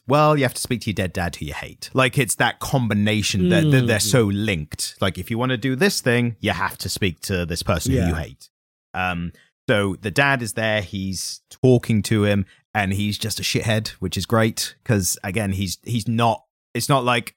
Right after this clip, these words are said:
Speaker 1: "Oh, I actually had to leave to save the universe." It's
Speaker 2: No,
Speaker 1: like,
Speaker 2: there
Speaker 1: "Nah,
Speaker 2: is
Speaker 1: he's
Speaker 2: a
Speaker 1: probably
Speaker 2: point
Speaker 1: shitty."
Speaker 2: where he admits that he gave Dylan the suit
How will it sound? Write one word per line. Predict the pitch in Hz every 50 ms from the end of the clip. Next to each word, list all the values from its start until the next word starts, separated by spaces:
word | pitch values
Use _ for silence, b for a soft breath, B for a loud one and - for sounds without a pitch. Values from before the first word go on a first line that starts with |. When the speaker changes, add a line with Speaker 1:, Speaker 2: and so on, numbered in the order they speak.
| -
Speaker 1:
"Oh, | - 127 127
I | 127 123
actually | 127 - - 139
had | 123 -
to | -
leave | 107 117 123 120 113 104 - -
to | - 117
save | - - 120 113 92
the | 98
universe." | 110 120 104 80 82 78 76 - -
It's | 185 170
Speaker 2:
No, | 165 95
Speaker 1:
like, | 87 - - _ _ _
Speaker 2:
there | - 190 190
Speaker 1:
"Nah, | 196
Speaker 2:
is | 202 208
Speaker 1:
he's | 233
Speaker 2:
a | 226
Speaker 1:
probably | - 214 160 233 226 240
Speaker 2:
point | 240 -
Speaker 1:
shitty." | -
Speaker 2:
where | 220 220 220
he | 208 185 208 208 190
admits | 185 175 - 160 156 165 165 135 - _ _ _ _ _ _ - - - - - - - -
that | 135 123 117 143 139 131 123
he | 123 131 135
gave | 123 147 143 143 143 139
Dylan | - 151 139 135 131 135
the | 131
suit | - - - 151 135 127 117 -